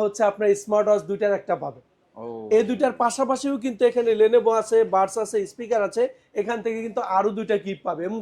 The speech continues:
Speaker 1: যারা কিস্তির মাধ্যমে Tecno Spark forty Pro নিবেন, এখান থেকে বাডস আছে, Lenovo আছে, স্পিকার আছে, এখান থেকে কিন্তু দুইটা গিফট নিতে পারবেন।
Speaker 2: কিস্তিতে নিলেও দুইটা
Speaker 1: কিস্তিতে
Speaker 2: দিয়ে
Speaker 1: নিলেও
Speaker 2: দিবে।
Speaker 1: গিফট পাবে। এবং পাশাপাশি এখান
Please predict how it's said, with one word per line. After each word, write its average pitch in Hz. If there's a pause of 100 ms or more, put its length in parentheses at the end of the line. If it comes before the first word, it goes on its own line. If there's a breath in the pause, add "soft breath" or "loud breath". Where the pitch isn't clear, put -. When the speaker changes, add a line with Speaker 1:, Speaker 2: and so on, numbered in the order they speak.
Speaker 1:
যারা 220 (380 loud breath)
কিস্তির 269
মাধ্যমে 233
Tecno 226 (140)
Spark 240
forty 233
Pro 240 (100)
নিবেন, 208 (340 soft breath)
এখান 214
থেকে 226 (120)
বাডস 208
আছে, 226 (100)
Lenovo 220
আছে, 214 (120)
স্পিকার 220
আছে, 226
এখান 208
থেকে 208
কিন্তু 214 (440 soft breath)
দুইটা 214 (160)
গিফট 202
নিতে 208
পারবেন। 143 (100)
Speaker 2:
কিস্তিতে 202 (100)
নিলেও 180
দুইটা 262
Speaker 1:
কিস্তিতে 254
Speaker 2:
দিয়ে 247
Speaker 1:
নিলেও 240
Speaker 2:
দিবে। 180
Speaker 1:
গিফট 214
পাবে। 190 (300 loud breath)
এবং 214 (140)
পাশাপাশি 269 (100)
এখান 247